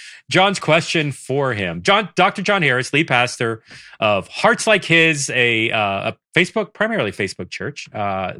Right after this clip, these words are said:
that's online currently, a discipleship movement, maybe some would call it that. But hey, John, talk to us a little bit,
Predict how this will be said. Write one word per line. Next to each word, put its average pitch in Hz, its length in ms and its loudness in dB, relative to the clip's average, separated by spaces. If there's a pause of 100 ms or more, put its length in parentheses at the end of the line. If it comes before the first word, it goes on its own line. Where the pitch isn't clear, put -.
that's 107 260 -8
online 107 520 -4 (440)
currently, 110 380 0
a 120 80 -2
discipleship 127 640 0
movement, 113 340 -4
maybe 107 200 -2
some 104 220 -4
would 98 100 -6
call 95 180 -4
it 92 80 -10
that. 98 340 -6
But 107 220 -4 (340)
hey, 269 140 2
John, 254 320 0
talk 240 280 0
to 262 120 0
us 185 100 -2
a 175 60 0
little 135 220 0
bit, 101 300 -2